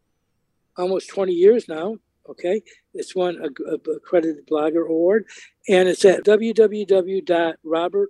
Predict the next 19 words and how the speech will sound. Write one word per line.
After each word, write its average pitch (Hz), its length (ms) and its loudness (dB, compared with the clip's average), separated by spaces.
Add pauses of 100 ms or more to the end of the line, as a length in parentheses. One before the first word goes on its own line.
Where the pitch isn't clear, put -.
Monell, 165 500 -8
R 160 140 2
O 180 100 4
B 170 300 -2
E 180 60 6
R 180 80 2
T - 320 -2 (360)
M 175 160 0
O 190 100 2
N 170 280 -6 (100)
E 175 120 0
L 175 200 -2
L, 147 260 -4 (340)
dot 175 380 2 (340)
blogspot, 165 880 2 (120)
B 170 140 6
L 175 180 4
O 170 120 0
G 165 260 -10